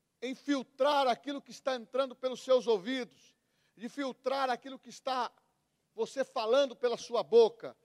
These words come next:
você vai perceber que as coisas irão mudar metodicamente, é crescente. Muitas vezes a pessoa, ela vai mudar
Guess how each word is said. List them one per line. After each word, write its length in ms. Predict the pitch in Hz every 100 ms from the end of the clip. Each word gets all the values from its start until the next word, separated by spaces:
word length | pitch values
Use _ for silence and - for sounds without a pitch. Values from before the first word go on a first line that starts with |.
| _ _ _
você 380 | 190 214 254 247
vai 120 | 247
perceber 720 | - 247 - 220 170 254 220 _ _ _
que 100 | 233
as 240 | 208 -
coisas 520 | - 254 269 233 220
irão 300 | 226 233 262
mudar 640 | 254 233 165 226 247 180 - _ _ _ _ _ _
metodicamente, 1200 | 196 262 - 277 294 196 - 170 190 185 - - _
é 140 | - -
crescente. 840 | - - - 233 269 247 - - _ _ _ _ _ _ _ _ _ _ _ _ _ _ _ _ _
Muitas 360 | 214 262 269 226
vezes 340 | 285 285 247
a 80 | 269
pessoa, 680 | - - - 269 277 269 240 _ _ _ _ _
ela 200 | 208 240
vai 140 | 247 269
mudar 760 | 269 185 233 254 233 165 120